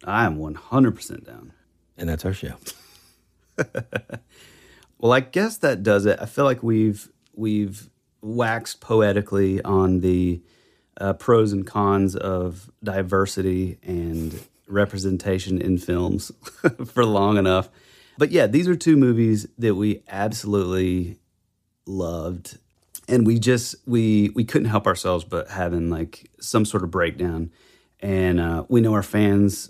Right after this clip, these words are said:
Speaker 1: are much like ourselves, so hopefully you guys will enjoy that. So if you would like to find us, you can head on over to Instagram. We love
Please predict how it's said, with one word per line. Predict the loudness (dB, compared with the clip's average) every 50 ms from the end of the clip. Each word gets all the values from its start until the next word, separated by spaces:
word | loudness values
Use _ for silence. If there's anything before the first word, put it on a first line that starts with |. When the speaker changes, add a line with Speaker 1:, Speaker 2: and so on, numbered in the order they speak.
| _ _ -16
Speaker 1:
are | -14 -12 -10 -10 -10 -10 -10 -12 -14 -18 -20 _ _
much | -10 -8 -6 -6 -8 -10 -12 -12
like | -12 -12 -12 -14 -14
ourselves, | -14 -12 -6 -2 0 2 2 2 0 -2 -6 -12 -18 -18
so | -14 -8 -4 -2 0 0 0
hopefully | -2 -4 -6 -4 -2 0 0
you | 0 2
guys | 2 2 2 0 0 -4 -8 -12 -16 -20 _ _ _ _
will | -4 -2
enjoy | -2 -2 -2 -2 -2 0
that. | 0 0 -2 -2 -4 -2
So | 0 2 4 4 4 2 2 0 -2 -2
if | 0 0 0 0 -2 -4
you | -4 0 2 2 4 4
would | 4 4 4 4 2
like | 2 0 0 0 -4
to | -6
find | -2 0 0 2 0
us, | -2 -4 -10
you | -12
can | -10 -8
head | -6 -4 -2
on | 0 0
over | 0 -2 -4
to | -8 -8 -8 -6 -4 -4
Instagram. | -4 -2 -4 -4 -4 -2 0 2 2 2 2 0 -2 -6 _ _ _ _ _ _ _ _ _ _ _
We | -6 -4 -4
love | -2 0 2 2 4 4 2 0 -4 -8 -14 -20